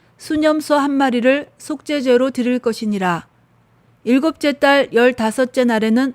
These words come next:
너희가 성회로 모일 것이요 아무 일도 하지 말 것이며 이래 동안 여호와 앞에 절기를 지킬 것이라.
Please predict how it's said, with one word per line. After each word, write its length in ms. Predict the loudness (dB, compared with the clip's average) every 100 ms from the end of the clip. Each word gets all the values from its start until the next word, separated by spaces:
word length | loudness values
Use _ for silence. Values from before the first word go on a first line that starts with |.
| _ _
너희가 380 | 2 4 4 0
성회로 500 | 0 0 2 2 2
모일 240 | 4 2
것이요 500 | 0 -4 -2 0 0 -4 _ _ _ _
아무 320 | 2 4 2
일도 160 | 2 2
하지 260 | 0 0
말 200 | 0 0
것이며 560 | 0 -2 -2 -2 -2 -6 _ _ _ _
이래 220 | 0 2 2
동안 460 | 2 4 4 4
여호와 340 | 6 6 6 4
앞에 320 | 4 4 4
절기를 500 | 2 0 2 -2 -2
지킬 320 | -4 -4 -2
것이라. 560 | -4 -6 -4 -4 -6